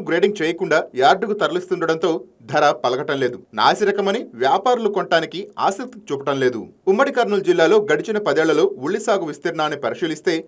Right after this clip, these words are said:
రెండు వేల ఇరవై ఇరవై ఒక సంవత్సరంలో ఇరవై ఎనిమిది వేల ఐదు వందల యాభై తొమ్మిది హెక్టార్లు, రెండు వేల ఇరవై ఒకటి ఇరవై రెండులో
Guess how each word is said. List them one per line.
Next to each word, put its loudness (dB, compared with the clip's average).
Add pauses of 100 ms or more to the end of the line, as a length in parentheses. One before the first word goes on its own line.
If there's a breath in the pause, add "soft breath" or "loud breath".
(120)
రెండు 0
వేల 6 (180)
ఇరవై 2 (180)
ఇరవై 2
ఒక -4
సంవత్సరంలో 0 (340 loud breath)
ఇరవై 2 (120)
ఎనిమిది -4
వేల 4 (240)
ఐదు -2
వందల -2 (160)
యాభై 2
తొమ్మిది -6
హెక్టార్లు, 0 (340 loud breath)
రెండు 2
వేల 4 (140)
ఇరవై 4
ఒకటి -4 (140)
ఇరవై 2
రెండులో -2